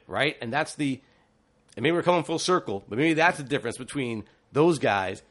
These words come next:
and just guys looking to get, uh, uh, some celebrity status,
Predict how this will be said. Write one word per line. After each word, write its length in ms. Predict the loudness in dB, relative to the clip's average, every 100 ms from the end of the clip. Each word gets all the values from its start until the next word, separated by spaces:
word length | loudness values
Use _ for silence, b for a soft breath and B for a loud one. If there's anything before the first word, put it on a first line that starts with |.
| _
and 100 | -6
just 160 | -6 2
guys 280 | 4 4 2
looking 220 | -4 -4
to 60 |
get, 300 | 0 -2 -2 _ 0
uh, 40 |
uh, 680 | 0 2 -2 -4 -4 -4 -8
some 160 | -10
celebrity 360 | -8 -4 -4 -4
status, 520 | -2 0 0 -2 -10